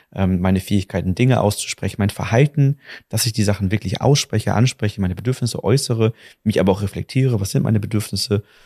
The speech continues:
und eben auch in der Umgebungsebene dafür sorge, dass es beiden gut geht. Und da gibt's ja verschiedene Dinge, ne? Die Sprachen der Liebe könnte man nennen zum Beispiel, dass man mal schaut,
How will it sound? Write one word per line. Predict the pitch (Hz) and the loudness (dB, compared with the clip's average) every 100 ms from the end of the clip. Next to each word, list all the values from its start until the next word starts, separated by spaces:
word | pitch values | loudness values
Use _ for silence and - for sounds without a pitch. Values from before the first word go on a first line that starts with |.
| _ - | _ -8
und | - | -2
eben | 101 95 | 0 0
auch | 90 | 0
in | 101 | 0
der | 95 | 0
Umgebungsebene | 95 98 98 104 101 - 92 92 | -2 0 0 0 -2 -2 0 0
dafür | - 95 | -2 -4
sorge, | 87 85 95 | -2 -2 -4
dass | 90 | -8
es | - | -8
beiden | 87 90 | -6 -4
gut | 95 120 | -4 -6
geht. | - 104 - | 0 0 0
Und | _ _ - - - _ | _ _ -20 -20 -20 _
da | - | 0
gibt's | 101 107 | 0 0
ja | |
verschiedene | - - 104 92 | -4 -2 0 2
Dinge, | 90 101 | 2 2
ne? | |
Die | 123 | 0
Sprachen | - 95 95 | -2 -2 0
der | 92 | 0
Liebe | 101 110 104 | 0 2 2
könnte | 107 95 | 0 0
man | 95 | 2
nennen | 95 92 95 | 2 2 0
zum | - 98 | -2 -4
Beispiel, | 92 - 127 | -4 -2 -2
dass | 120 | 0
man | 92 | 0
mal | |
schaut, | 90 90 95 | 0 2 2